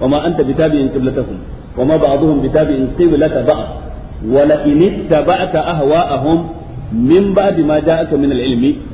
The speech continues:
innaka idhan lamina al-zalimin." Ha kuma can karshe karshen suratul Ra'd, "Wa kadhalika anzalnahu hukman arabiyya, wa la in ittaba'ta ahwa'ahum ba'da ma ja'aka min al-ilmi, ma laka min Allahi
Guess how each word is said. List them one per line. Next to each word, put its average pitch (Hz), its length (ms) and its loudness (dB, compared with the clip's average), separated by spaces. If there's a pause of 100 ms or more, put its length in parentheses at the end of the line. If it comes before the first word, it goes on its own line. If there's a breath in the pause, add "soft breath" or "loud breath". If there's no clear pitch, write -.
(100)
innaka 151 420 2
idhan 135 300 0
lamina 127 240 0
al-zalimin." 110 840 -2 (1120)
Ha 165 200 2
kuma 156 240 0
can 202 320 2
karshe 170 240 0
karshen 160 320 0
suratul 160 340 -2
Ra'd, 139 400 -4
"Wa 131 140 -2
kadhalika 165 480 2
anzalnahu 160 960 2
hukman 196 480 0
arabiyya, 120 520 -2 (600)
wa 139 160 4
la 151 160 2
in 151 160 4
ittaba'ta 175 800 0
ahwa'ahum 147 720 -2
ba'da 160 360 2
ma 165 300 2
ja'aka 170 560 0
min 147 180 2
al-ilmi, 123 480 -2 (440)
ma 156 160 2
laka 170 240 0
min 151 100 0
Allahi 143 380 0